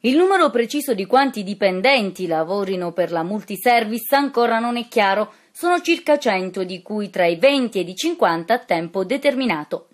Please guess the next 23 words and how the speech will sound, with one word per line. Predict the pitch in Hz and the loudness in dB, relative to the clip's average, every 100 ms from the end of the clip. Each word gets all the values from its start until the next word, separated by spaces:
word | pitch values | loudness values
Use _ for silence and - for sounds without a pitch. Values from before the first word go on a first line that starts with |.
| - - - | -20 -20 -8
Questo | - 403 - 294 | 2 2 4 0
è | |
solo | 254 294 277 233 | 0 0 4 4
uno | 262 226 190 | 4 0 -2
dei | 180 | -2
misteri | 175 - 269 226 175 | -4 0 4 4 2
così | 170 196 208 | -4 -6 -4
definiti | 180 180 208 226 190 | -6 -4 -6 -6 -2
dagli | 170 160 | -2 -2
stessi | - 285 269 - | 0 0 0 0
lavoratori | 202 185 180 180 277 269 269 - - | 0 2 0 2 2 2 -2 -14 -2
intorno | 339 359 392 359 311 | 0 2 2 4 4
alla | 254 214 185 | 4 4 2
vicenda | 175 - 220 240 240 269 | 0 0 2 2 2 0
che | 226 | 0
interessa | 175 180 175 185 185 185 | -2 0 2 0 0 -2
i | 175 | 0
servizi | 180 170 202 - 190 | -4 -6 -10 -6 -4
esternalizzati | 175 - 185 190 233 202 170 151 180 | -4 -2 -2 0 -4 -4 -4 -4 -6
del | 175 190 | -6 -6
Comune | - 247 165 160 | -2 -2 -2 -4
di | 190 | -4
Potenza. | 226 269 165 143 - 170 | -2 0 0 -2 -10 -12